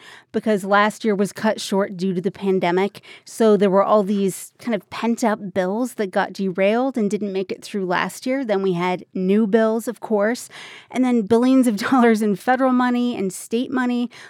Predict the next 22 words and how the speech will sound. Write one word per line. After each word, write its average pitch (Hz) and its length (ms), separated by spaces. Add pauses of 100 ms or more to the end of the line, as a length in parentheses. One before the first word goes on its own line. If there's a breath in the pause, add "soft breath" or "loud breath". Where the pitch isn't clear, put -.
(120)
lawmakers 233 520
had 226 240
to, 220 320 (100)
to 214 220 (120)
figure 226 220
out 220 80
how 220 160
to 214 100
spend. 214 560 (380 loud breath)
Also, 269 560
historically, 254 840
lawmakers 220 720
do 226 360
get 214 300
more 196 320
weighty 185 480
bills 175 460
done 175 400
in 190 260
these 185 260
non-election 180 720
years. - 380